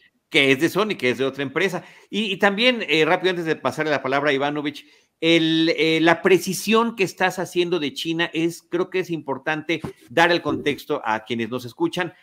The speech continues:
porque el país de China solamente permite un número limitado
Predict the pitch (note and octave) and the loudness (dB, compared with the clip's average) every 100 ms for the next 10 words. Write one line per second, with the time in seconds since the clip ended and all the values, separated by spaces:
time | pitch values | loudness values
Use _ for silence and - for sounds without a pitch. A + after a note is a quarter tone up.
0 | _ _ G3+ G3+ G3 G3+ - C#3 C#3+ C#3 | _ _ 2 4 4 2 2 0 0 2
1 | C3 C3+ G#3 G#3+ - - _ _ _ D3 | 4 4 4 2 -4 -16 _ _ _ -4
2 | C#3+ G3 F#3 F#3 - - _ - - G3+ | -2 -2 2 2 0 -16 _ -12 2 4
3 | G3+ F#3 F#3+ G3 F#3 F#3 D3+ F#3 F3+ F3+ | 4 2 2 0 -2 -2 -2 -2 -2 0
4 | F3 F3+ F#3+ F#3 E3 D3+ D#3 D3+ - F3+ | 0 0 0 0 0 0 -2 -4 4 6
5 | F3+ F3+ F3 | 6 4 -2